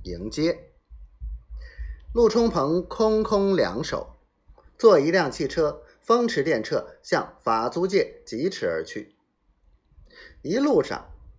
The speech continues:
车灯照耀，公路两旁人影动动，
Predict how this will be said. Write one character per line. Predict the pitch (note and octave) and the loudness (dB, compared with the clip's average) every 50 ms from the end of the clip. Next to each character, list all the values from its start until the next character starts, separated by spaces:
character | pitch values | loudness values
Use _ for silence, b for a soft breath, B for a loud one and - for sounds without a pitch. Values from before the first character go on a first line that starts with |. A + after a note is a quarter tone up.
| - - | -10 -2
车 | - A3 A3 A3 A3 A3 G#3+ | 2 4 6 6 6 6 6
灯 | G#3+ G#3+ G3 G3+ G3+ G#3 G#3 - - - - - - - | 4 2 0 0 0 -2 -4 -8 -14 -20 -20 -20 -10 -4
照 | - F#3 C3+ G#2+ G#2 | 0 0 2 2 0
耀， | A2+ G#2+ - - - - - - - - - - B B B B B B B B | 0 -2 -4 -6 -12 -20 -20 -20 -20 -20 -20 -20 B B B B B B B B
公 | - G#3+ A3 A#3+ B3 | 2 2 4 4 4
路 | B3 A#3+ F#3+ | 4 4 4
两 | D#3 C#3 G#2+ G2 G#2 | 4 2 0 -2 -6
旁 | G2 - F2+ F#2 A2 A#2+ C#3 - - _ | -8 -6 -4 -4 -4 -6 -8 -10 -14 _
人 | - A#2 G#2+ A2+ A#2 B2+ D3 G3 A3 A#3 | -12 -8 -4 -2 -2 0 0 0 0 0
影 | A3 D#3+ - - - - | -2 -2 -4 -6 -8 -6
动 | - E3+ C#3+ | -4 -4 -4
动， | A2+ C3+ B2+ - - - | -4 -6 -6 -8 -10 -18